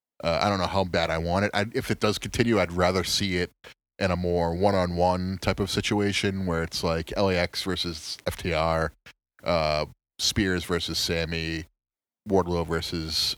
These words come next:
uh, Hager, and then Jericho versus M J F. Maybe you do a Dynamite edition where it's strictly Pinnacle versus Inner Circle matches.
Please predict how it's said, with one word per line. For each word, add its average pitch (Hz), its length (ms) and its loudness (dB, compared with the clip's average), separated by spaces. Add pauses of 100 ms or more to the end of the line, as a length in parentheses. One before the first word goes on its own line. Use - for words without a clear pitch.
uh, 73 480 -4
Hager, 82 440 -2
and 80 200 -6
then 80 120 -4
Jericho 85 400 -2
versus 82 300 -6
M 80 120 -4
J 80 200 -4
F. 78 160 -4
Maybe 123 220 4
you 113 100 2
do 107 160 2
a 98 60 0
Dynamite 85 680 0
edition 82 600 -4 (300)
where 90 180 4
it's 87 140 -2
strictly - 460 2
Pinnacle 90 460 -2
versus 80 760 -4 (480)
Inner 90 140 0
Circle 82 320 0
matches. 87 600 -2